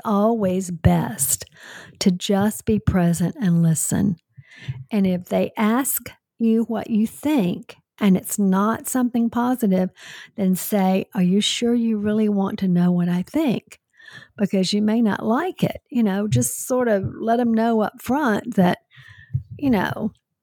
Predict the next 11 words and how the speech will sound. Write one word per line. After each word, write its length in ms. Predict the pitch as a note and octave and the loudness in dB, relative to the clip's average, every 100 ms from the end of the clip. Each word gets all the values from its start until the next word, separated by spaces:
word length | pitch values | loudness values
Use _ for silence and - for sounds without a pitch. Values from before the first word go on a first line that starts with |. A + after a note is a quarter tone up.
| _ | _
they 120 | G3+ | -2
may 180 | G3+ C4+ | 0 0
not 200 | B3+ G#3 | 2 2
agree 360 | F#3 G3 D4+ F#4 | 2 0 0 0
with 180 | A3 F#3 | -2 0
what 200 | G3 A3+ | -2 2
you 120 | G#3 | 2
have 240 | G3 F#3+ | 2 0
to 60 | F#3 | -2
say. 640 | F3 - A3+ F#3 F3+ G3+ G3+ - - - - _ | -2 0 2 2 0 -4 -8 -14 -20 -20 -20 _
But 260 | G#3+ G3+ | 0 2